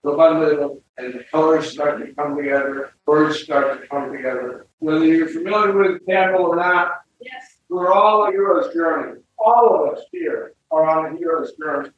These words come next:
Speaker 1: which means there's an arc. So if you don't know where you're going, and you really don't wanna look back and pay attention to where you've been, pay attention to what you were saying about yourself, and start seeing the themes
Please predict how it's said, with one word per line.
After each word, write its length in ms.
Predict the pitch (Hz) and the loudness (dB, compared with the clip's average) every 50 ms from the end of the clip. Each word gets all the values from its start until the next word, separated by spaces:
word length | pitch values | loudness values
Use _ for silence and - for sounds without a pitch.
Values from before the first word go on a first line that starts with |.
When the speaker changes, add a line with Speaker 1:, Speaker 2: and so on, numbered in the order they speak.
| _ _ | _ _
Speaker 1:
which 160 | - - _ - | -20 -20 _ -8
means 380 | 190 196 202 196 190 185 175 | -4 -2 -2 0 -2 -2 -2
there's 220 | 180 170 160 147 156 | -2 -4 -2 -2 -2
an 120 | 160 175 | 0 2
arc. 420 | 185 196 185 - - - - - _ _ _ | 4 4 4 4 2 0 -4 -10 _ _ _
So 120 | - 165 | -10 -6
if 160 | 160 156 156 180 | -4 -4 -4 -2
you 60 | 208 | 0
don't 220 | 233 240 240 240 | 0 2 2 2
know 140 | 240 233 233 | 4 4 4
where 220 | 233 233 226 220 | 4 2 2 0
you're 100 | 202 180 | -2 0
going, 440 | 202 220 233 220 - - - - - - - _ _ - | 2 4 4 6 4 2 0 -2 -4 -10 -16 _ _ -10
and 160 | 175 180 180 | -6 -6 -4
you 180 | 180 180 185 185 | -4 -4 0 4
really 240 | 233 240 233 226 226 | 6 8 8 8 6
don't 200 | 226 220 220 220 | 6 4 4 4
wanna 200 | 220 208 214 214 | 2 2 2 2
look 200 | 214 208 - 208 | 2 2 0 0
back 320 | 208 208 208 208 202 185 | 0 2 2 2 0 -2
and 220 | 180 160 143 - - _ _ _ - - _ _ _ | -4 -8 -10 -12 -16 _ _ _ -20 -20 _ _ _
pay 160 | - 196 185 | -10 -8 -6
attention 380 | - - 190 202 208 - - - | -6 -6 -6 -6 -8 -8 -12 -14
to 120 | - 170 170 165 175 | -12 -10 -10 -8 -6
where 260 | 190 202 202 190 180 | -4 0 2 2 2
you've 180 | 175 - - - | 2 2 2 2
been, 360 | 220 233 - - - - - - _ _ _ | 4 4 4 2 0 -2 -6 -10 _ _ _
pay 180 | 196 196 196 180 | -4 -2 -2 -2
attention 520 | - - 196 196 196 - 185 180 - - - | -2 -2 -4 -4 -4 -4 -6 -10 -10 -10 -10
to 140 | 160 160 | -10 -8
what 280 | 156 175 190 190 190 165 | -2 0 2 2 2 0
you 60 | 165 160 | -2 -4
were 160 | 147 - - | -4 -4 -4
saying 320 | 180 190 196 190 180 165 | -4 -4 -2 -2 -2 -2
about 280 | - 160 160 165 160 156 | 0 0 0 0 0 -2
yourself, 640 | 147 143 - - 180 180 175 175 160 - - - - - _ _ - | -4 -6 -6 -2 2 2 4 4 2 2 -2 -6 -10 -14 _ _ -6
and 180 | 147 143 143 | -6 -4 -4
start 500 | - - - 175 175 175 165 170 - - | -6 -6 -4 -2 0 2 2 0 -2 -4
seeing 520 | 180 185 185 180 180 175 170 165 151 151 151 | -4 -2 0 2 2 2 2 0 -2 -2 -2
the 140 | 139 - | -4 -4
themes 500 | - - 202 202 185 165 143 135 127 - | -4 -6 -4 -2 -2 -2 -2 -4 -6 -8